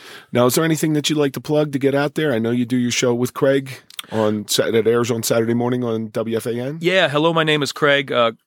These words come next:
Speaker 2: Craig Carton and myself, uh, nine thirty every Saturday morning on one oh one point nine F M and six sixty A M,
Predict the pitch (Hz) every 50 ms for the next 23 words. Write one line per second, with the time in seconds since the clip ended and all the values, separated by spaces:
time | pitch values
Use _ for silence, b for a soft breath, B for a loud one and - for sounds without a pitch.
0 | _ _ - 143 135 123 - 147 139 139 135 143 139 139 135 127 123 - - 135
1 | 131 131 127 120 - - 139 127 127 123 113 - - 110 123 117 113 113 110 117
2 | 123 127 131 135 131 - - 135 131 131 131 127 120 117 120 131 123 - - 127
3 | 131 131 131 131 127 127 127 127 127 127 127 127 127 123 113 110 117 117 127 127
4 | 127 123 120 117 135 135 127 117 117 120 120 120 120 120 120 113 - - 127 123
5 | 117 110 104 - - 113 - - - 127 117 - - 120 117 117 127 123 123 123
6 | 120 117 120